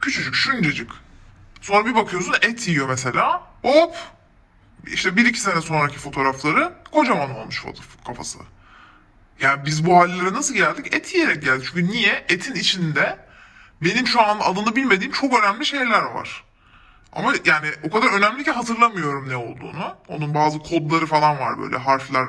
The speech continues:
kar-, falan var, rakamlar. Ya dolayısıyla bu bir bahane değil ve, e, bu gerçeklikten ve bilimsellikten kaçamayız.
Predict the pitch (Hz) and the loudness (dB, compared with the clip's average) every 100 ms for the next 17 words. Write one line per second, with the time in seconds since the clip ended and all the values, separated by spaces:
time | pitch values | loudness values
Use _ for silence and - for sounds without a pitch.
0 | - 127 123 - - _ - 127 127 - | 0 0 0 -6 -20 _ -6 -4 -4 -6
1 | 117 131 - - 214 320 - - - _ | -6 -4 -4 -4 -6 -6 -10 -16 -20 _
2 | - - - _ _ _ _ _ - 156 | -20 -20 -20 _ _ _ _ _ -2 0
3 | 147 165 202 233 269 269 269 269 - - | 4 4 4 2 2 4 6 4 2 -8
4 | - _ _ _ _ _ 175 190 226 208 | -20 _ _ _ _ _ -6 0 2 4
5 | 214 226 220 226 208 240 240 220 214 208 | 6 8 6 2 2 2 4 4 4 2
6 | - - 170 165 156 170 185 190 185 190 | 0 0 2 0 -2 -6 2 2 2 -6
7 | - - 196 190 185 170 175 175 175 175 | -12 0 2 2 0 0 0 0 -2 -2
8 | 180 202 180 175 190 190 254 - | -2 -2 -2 -6 -4 -4 -4 -8